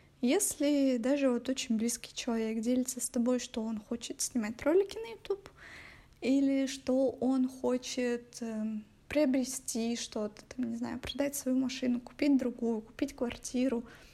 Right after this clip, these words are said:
или какие-то такие аспекты, а, человек располагает своим собственным бюджетом, своими материальными благами самостоятельно.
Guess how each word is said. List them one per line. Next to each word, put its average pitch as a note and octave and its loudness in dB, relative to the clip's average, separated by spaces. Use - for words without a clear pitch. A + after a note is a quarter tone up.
или A#3 -2
какие-то C4+ -2
такие A#3+ -2
аспекты, D4 0
а, A3+ -4
человек C#4+ 2
располагает A#3+ 0
своим C4 4
собственным B3 0
бюджетом, B3 0
своими C4+ 2
материальными B3 2
благами B3+ 2
самостоятельно. B3 0